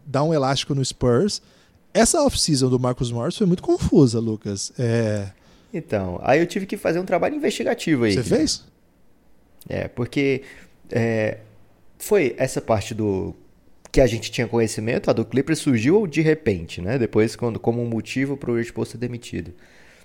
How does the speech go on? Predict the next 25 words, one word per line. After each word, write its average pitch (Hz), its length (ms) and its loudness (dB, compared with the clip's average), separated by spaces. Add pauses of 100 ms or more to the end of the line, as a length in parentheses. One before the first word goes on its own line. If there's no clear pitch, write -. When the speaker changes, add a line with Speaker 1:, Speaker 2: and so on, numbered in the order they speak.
(200)
Speaker 2:
Mas 110 280 0
depois, 117 800 0
o 113 100 -4
que 107 280 -2
a 98 60 2
gente 107 280 -8
teve 107 440 -2
de 110 120 -8
concreto 113 840 -4
nas 104 240 -2
notícias, 107 640 -6
né, 101 160 -6
foi 107 220 -2
o 104 40 -4
seguinte. 131 500 -8 (800)
Marcus 107 360 0
Morris 110 380 2
aceita 120 340 -2
o 123 40 -4
contrato 113 520 -4
com 107 220 -6
o 120 40 -10
San 123 140 -8
Antonio 120 280 -4
Spurs. - 500 -4